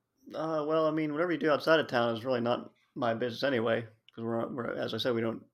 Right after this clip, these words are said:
mayors don't let us go far out of town anyway to keep tra-, pe-, protect people. So, um, uh, that's, that's fine. Uh, you do remind me though, the, uh, uh, one of the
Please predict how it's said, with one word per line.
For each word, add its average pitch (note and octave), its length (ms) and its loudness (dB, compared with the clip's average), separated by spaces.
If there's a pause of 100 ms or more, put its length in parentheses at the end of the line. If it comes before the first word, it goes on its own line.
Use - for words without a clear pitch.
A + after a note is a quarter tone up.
(200)
mayors B2 260 0
don't A#2+ 80 -6
let A#2+ 80 -2
us A2 80 -6
go B2 180 0
far A#2+ 200 -2
out A#2+ 120 4
of A#2 60 -4
town B2+ 180 0
anyway A#2 380 0 (300)
to A2+ 320 -4
keep - 180 -10
tra-, - 140 -8
pe-, - 240 -20
protect B2 220 -6
people. B2+ 220 -6
So, A#2 300 -2
um, A2+ 260 -2
uh, A2+ 220 0
that's, A#2+ 280 -4
that's B2+ 180 -6
fine. A#2 340 -4 (400)
Uh, B2 200 4
you B2 60 0
do E3+ 120 4
remind D#3 320 6
me C3+ 80 2
though, A#2 220 4
the, A#2+ 280 2
uh, A#2 320 4 (680)
uh, - 240 -6 (480)
one C3+ 160 -2
of B2+ 60 -2
the A2 160 -2